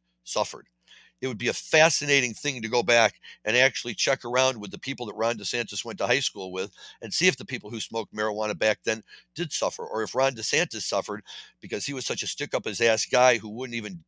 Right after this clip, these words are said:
try for a minute to think about doing something that might lighten him up a little bit and actually make him fun, where people might enjoy him instead of his need to go around banging them over the head, uh, with a bag, with a big hammer. Um,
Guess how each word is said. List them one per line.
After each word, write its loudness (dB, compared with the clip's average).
try 4
for -6
a -4
minute -2
to -14
think -4
about 0
doing -10
something -6
that 0
might 6
lighten 4
him 0
up 2
a -2
little -2
bit 0
and -4
actually 0
make -2
him -6
fun, 2
where -6
people -6
might 4
enjoy -2
him -4
instead -6
of -6
his -6
need -6
to -10
go -2
around 0
banging 0
them -4
over -6
the 0
head, 4
uh, 0
with -6
a -14
bag, 2
with -8
a -14
big -8
hammer. -4
Um, -2